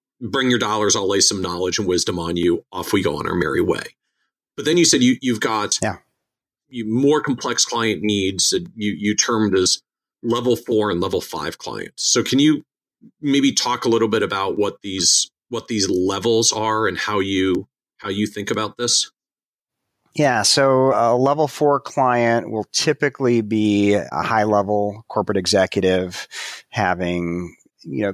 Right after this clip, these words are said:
Speaker 2: pretty substantial stock option, R S U, deferred comp planning needs, where we have to, we have to get in pretty deep with them to help them with their tax planning, cash flow planning, how that translates into all the other areas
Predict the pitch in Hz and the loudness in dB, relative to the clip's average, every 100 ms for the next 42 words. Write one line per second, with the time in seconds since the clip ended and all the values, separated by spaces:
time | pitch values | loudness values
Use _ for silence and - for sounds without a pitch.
0 | - 170 151 123 - 123 - 113 107 - | -4 0 2 4 2 0 2 2 2 2
1 | 104 101 101 98 - 110 101 104 104 95 | 4 6 4 4 2 2 4 2 2 2
2 | 101 95 98 95 - 95 95 87 - 90 | -2 0 0 2 0 0 -2 -4 -6 -6
3 | - - 95 90 - - - - - _ | -4 0 2 0 -4 -18 -18 -18 -18 _
4 | - 95 92 92 90 90 90 87 82 - | 0 0 0 0 0 0 0 0 0 0
5 | - 92 101 98 101 98 - 92 87 87 | -2 -2 0 2 2 2 0 0 2 0
6 | - - - - - - - 110 101 - | -4 -12 -8 -8 -8 -12 0 2 2 0
7 | 92 98 95 92 - 95 90 92 - 90 | 2 2 2 0 0 0 2 0 0 -2
8 | 95 92 90 87 - 90 98 90 92 87 | 0 2 2 0 -2 0 0 0 0 0
9 | 90 82 - 80 85 113 90 - - 92 | 0 -2 0 0 0 0 0 0 0 0
10 | 87 87 90 85 - 82 - 87 85 85 | 0 0 0 0 -2 -6 -4 -2 0 0
11 | 82 85 85 - - - 87 87 80 - | -2 -4 -10 -18 -20 -4 0 0 0 0
12 | 87 85 80 85 80 - 90 - 80 82 | 0 0 0 0 0 -2 -2 -6 -4 -2
13 | 85 82 82 82 82 82 82 - - | -2 0 0 0 0 0 0 0 -2